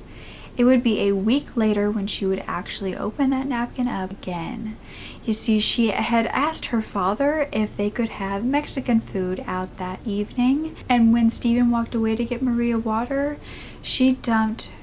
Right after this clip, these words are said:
barium acetate into his tacos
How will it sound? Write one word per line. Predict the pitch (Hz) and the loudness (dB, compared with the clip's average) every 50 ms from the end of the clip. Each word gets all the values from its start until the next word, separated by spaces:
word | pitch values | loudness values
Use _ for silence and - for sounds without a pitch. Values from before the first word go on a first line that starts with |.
| - - - - | -16 -14 -6 -2
barium | 208 208 233 254 269 269 277 262 247 | 0 2 4 4 6 6 6 4 4
acetate | - 196 196 202 208 - - - - - - 208 190 190 190 190 190 - - - - - - - | 0 -2 -2 -2 -4 -4 -4 -4 -6 -6 -6 -4 -4 -4 -4 -4 -6 -8 -10 -12 -14 -12 -8 -4
into | 202 202 202 214 - - 220 208 | -2 -2 -2 -2 -2 -2 -2 -2
his | 202 196 202 196 196 196 - - | 0 -2 -2 -4 -4 -4 -6 -8
tacos | - - - 220 208 208 214 - - 214 208 208 208 208 208 - - | -10 -6 -2 -2 -2 -2 -2 -6 -6 -4 -2 -2 -2 -2 -4 -4 -6